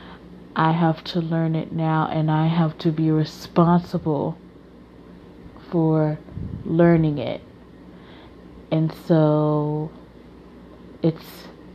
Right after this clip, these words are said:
and, and I, I can't sit here and waste more time and compare myself to people and start saying, and, and, and keep saying, "Oh, look at them, look at them," because I'm pretty much sure they have their own things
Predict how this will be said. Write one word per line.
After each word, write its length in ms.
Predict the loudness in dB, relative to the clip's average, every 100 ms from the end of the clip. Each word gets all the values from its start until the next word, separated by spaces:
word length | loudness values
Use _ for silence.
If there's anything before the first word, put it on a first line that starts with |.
| -14 -6
and, 140 | -4
and 160 | 0 2
I, 120 | 4 4
I 120 | 2
can't 280 | 2 -2 -2 -14 -20
sit 260 | -2 -2
here 280 | 2 2 2
and 220 | 0 -2
waste 400 | -2 -2 -2 -10
more 280 | -2 2 0
time 560 | 0 -2 0 0 -2 -6 -12 -20 -18 -20 -20 -8
and 140 | -8
compare 440 | -6 -8 0 2 2
myself 460 | 2 -2 -4 -6 -8
to 80 | -8
people 420 | -6 -4 -4 -4
and 160 | -4
start 360 | -8 -4 -2 -2
saying, 520 | -4 -4 -4 -4 -6
and, 180 | -6 -4
and, 180 | -4 -6 -8 -6
and 160 | -6 -2
keep 220 | -4 -4
saying, 300 | -2 -2 0
"Oh, 220 | -2 -2
look 220 | -2 -2
at 140 | -4 0
them, 260 | -2 -2
look 140 | -6 -8
at 100 | -6
them," 140 | -6
because 280 | -4 -4 -4 -2
I'm 180 | -2 2
pretty 280 | 2 2
much 460 | 0 -2 -4 -8 -14 -14 -16 -16 -16 -18 -20 -14
sure 520 | -10 0 4 4 2 -4 -18 -16 -16 -14 0
they 240 | 6 6 8
have 300 | 4 2 4
their 280 | 4 4
own 340 | 0 -2 0 0
things 340 | 0 0 0